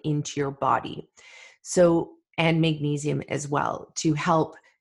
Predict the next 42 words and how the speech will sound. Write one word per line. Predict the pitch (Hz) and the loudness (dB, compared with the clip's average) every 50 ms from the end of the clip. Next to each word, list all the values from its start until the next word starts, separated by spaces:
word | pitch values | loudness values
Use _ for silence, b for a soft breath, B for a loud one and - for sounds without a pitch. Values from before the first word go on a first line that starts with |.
| _ - 156 151 | _ -6 -6 0
get | 127 175 180 - - | 2 2 2 2 0
your | 185 170 | -4 -2
body | 156 160 147 147 147 | 0 0 0 0 -2
back | 147 143 156 151 156 156 - | -2 0 0 0 0 -2 -6
to | - 156 | -6 -6
a | 147 | -6
state | - - - 147 143 - | -4 -2 -2 -2 -2 -2
where | 160 160 143 - - | -4 -4 -4 -2 -2
it | 156 156 156 | -4 -6 -4
can | - 170 160 156 151 151 _ _ _ _ _ _ | -4 -4 -2 -2 -4 -6 _ _ _ _ _ _
innately | 160 156 156 156 156 156 160 165 - - - 156 | 2 2 4 4 4 4 2 2 -2 -4 -4 -4
heal | 143 127 - - - 202 202 185 | -4 -6 -10 -10 -2 0 0 0
itself. | 156 - - - - - - - - - _ | 0 -2 -4 -8 -6 -6 -6 -6 -8 -8 _
But | - 143 - | -6 -4 -2
to | - 165 | -2 -2
get | 160 147 - - 185 - - - | -2 0 0 0 0 0 -2 -6
the | - 175 | -6 -4
body | 156 151 147 147 151 147 | -2 0 0 0 -2 -2
back | - 151 147 147 147 - | 0 -2 -2 -2 -4 -8
to | - 151 | -8 -6
the | 147 143 | -6 -6
state | - - - 143 135 - | -6 -4 -4 -4 -4 -4
where | 165 139 143 | -4 -4 -4
it | 143 - | -4 -4
knows | 160 151 143 151 156 | -4 -2 -2 -4 -4
how | 156 151 | -4 -4
to | 151 - - - | -4 -4 -6 -6
innately | 147 147 151 151 147 - - 147 | -4 -2 -2 -2 -2 -4 -6 -6
heal | 139 135 - - 214 202 190 | -8 -8 -6 -6 -4 -2 -2
itself, | 165 156 - - 143 143 143 - B B B B B B | -2 -4 -4 -4 -4 -4 -4 -8 B B B B B B
you're | - 165 175 | -2 -2 2
gonna | 170 190 185 175 | 2 2 0 2
have | 156 160 156 - | 0 -2 -4 -4
to | - 156 | -6 -10
support | 151 - 156 147 - - 139 143 | -8 -8 -10 -8 -6 -6 -4 -4
it | 139 - | -4 -2
by | 143 139 | -4 -4
giving | 135 139 143 143 139 139 139 | -2 -4 -4 -4 -4 -4 -4
it | 131 - _ - - | -6 -8 _ -8 -6
the | 139 143 | -4 -4
additional | 139 139 135 - - - 131 135 | -4 -4 -6 -6 -6 -10 -10 -10
supplements. | 131 - - 131 - - - 123 - - - - - | -10 -6 -6 -8 -6 -6 -10 -10 -10 -12 -12 -16 -20